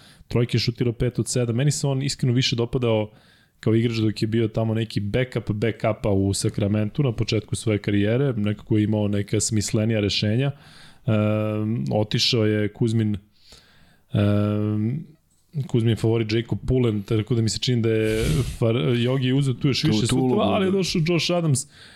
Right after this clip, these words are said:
Speaker 1: kojeg je zaista bilo mučno prenositi prošle godine kad je igrao za Tasmania Jack Jumperse u toj finalnoj seriji. On jeste jedan od najzaslužnijih što su oni došli do finala, ali ta selekcija šuta, taj odnos prema sudijama, to je jednostavno, da kažem, Mike James,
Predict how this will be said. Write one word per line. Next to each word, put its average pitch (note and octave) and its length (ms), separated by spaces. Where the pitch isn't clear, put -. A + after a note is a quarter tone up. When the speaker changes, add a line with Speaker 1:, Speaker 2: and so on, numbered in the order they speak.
Speaker 1:
kojeg B2+ 220
je B2+ 80
zaista D#3+ 340
bilo E3 180
mučno D3 400
prenositi C3 400
prošle B2 340
godine A#2 360
kad A2+ 120
je A2+ 40
igrao A#2+ 140
za G#2+ 120
Tasmania A2 500
Jack G#2+ 180
Jumperse G#2+ 460
u G2+ 40
toj G#2+ 140
finalnoj G#2+ 280
seriji. G#2+ 280
On A2+ 140
jeste C#3 360
jedan C#3+ 160
od A2+ 360
najzaslužnijih B2 520
što - 120
su A2+ 80
oni A#2+ 100
došli A#2 260
do G2+ 60
finala, G#2 340
ali G2 140
ta B2 180
selekcija G#2+ 440
šuta, - 320
taj A#2+ 140
odnos A2+ 240
prema G#2 320
sudijama, G#2 440
to C3+ 80
je C3+ 40
jednostavno, C3 380
da A2+ 80
kažem, B2+ 300
Mike A2 520
James, C3+ 360